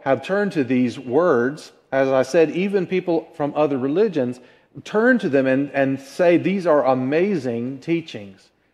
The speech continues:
Um, and they detect that in these words of Christ are something that is beyond what a u-, usual human would offer. Maybe this is something that is a divine teaching. In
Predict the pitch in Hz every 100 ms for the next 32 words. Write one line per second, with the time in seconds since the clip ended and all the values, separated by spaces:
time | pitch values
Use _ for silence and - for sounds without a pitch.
0 | _ 127 113 113 110 - 123 123 127 127
1 | 135 127 127 202 226 190 147 - _ _
2 | - 160 180 233 247 226 147 143 127 120
3 | - 123 117 117 120 - - _ _ _
4 | 139 139 139 139 139 - - 175 180 170
5 | 143 139 139 131 - - _ - 151 175
6 | 202 208 165 165 160 147 139 170 180 -
7 | 147 180 147 143 131 - 143 127 113 113
8 | 135 127 117 113 107 127 156 - 104 92
9 | - _ - 123 123 117 127 123 - 123
10 | 113 120 110 113 113 107 117 104 107 120
11 | 143 127 - 127 - 107 - _ _ _
12 | _ - 175 175